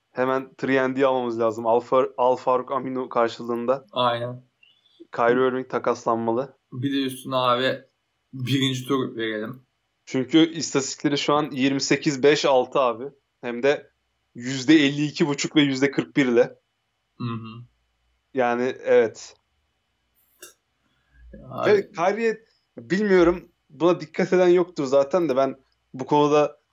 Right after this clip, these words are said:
Speaker 1: fazla takık olduğum için dikkat ediyorum. Ya, böyle oyun durduysa, oyun boştaysa, ya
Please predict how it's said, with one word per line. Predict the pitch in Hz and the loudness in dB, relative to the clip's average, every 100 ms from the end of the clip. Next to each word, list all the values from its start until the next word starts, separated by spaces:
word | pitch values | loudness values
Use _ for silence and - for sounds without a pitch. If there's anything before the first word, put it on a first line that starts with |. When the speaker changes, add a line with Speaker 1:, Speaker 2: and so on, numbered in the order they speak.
| _ | _
Speaker 1:
fazla | - 143 139 165 | -2 0 0 -2
takık | 165 143 - | -2 -4 -2
olduğum | 151 139 156 151 | -2 0 0 0
için | - 131 - - 127 | -4 -6 -8 -14 -12
dikkat | - 135 131 | -2 0 2
ediyorum. | 123 123 170 196 _ _ _ _ _ _ _ _ _ _ 151 - - | 4 6 4 0 _ _ _ _ _ _ _ _ _ _ -20 -20 -6
Ya, | 143 120 113 - - | -4 -4 -6 -20 -10
böyle | 147 190 196 175 - | 2 4 4 2 0
oyun | 185 214 233 | 2 2 2
durduysa, | 208 220 233 185 | 2 0 0 2
oyun | 185 220 185 | 4 4 2
boştaysa, | 190 190 - 240 190 190 196 - 147 | 0 0 0 0 0 -2 -2 -2 0
ya | 139 | 0